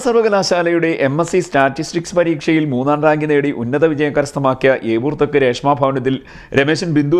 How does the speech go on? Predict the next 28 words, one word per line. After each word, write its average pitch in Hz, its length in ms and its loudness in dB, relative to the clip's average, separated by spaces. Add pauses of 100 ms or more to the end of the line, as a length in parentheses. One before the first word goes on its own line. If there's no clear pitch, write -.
ദമ്പതികളുടെ 143 420 0 (100)
മകളായ 135 440 2 (320)
രേഷ്മയെ 120 420 2 (460)
എസ് 135 120 0
എൻ 165 100 -2
ഡി - 20 2
പി 170 200 -2
യോഗം 170 240 -2
ചേപ്പാട് 160 520 2
യൂണിയൻ 156 300 0
നേതൃത്വവും 143 540 2 (300)
ഇരുന്നൂറ്റി 147 400 2 (100)
തൊണ്ണൂറാം 170 440 2
നമ്പർ 156 220 0 (100)
ശാഖായോഗം 156 640 2
പ്രവർത്തകരും 147 600 0
വീട്ടിലെത്തി 139 420 2 (140)
അനുമോദിച്ചു. 101 480 -4 (480)
എസ് 123 200 2
എൻ 135 100 0
ഡി 139 60 0
പി 135 120 0
യോഗം 135 360 2
ചേപ്പാട് 135 400 4
യൂണിയൻ 156 280 -2
പ്രസിഡന്റ് 156 480 2 (140)
എസ് - 140 -8 (100)
സലികുമാറിന്റെയും 143 720 0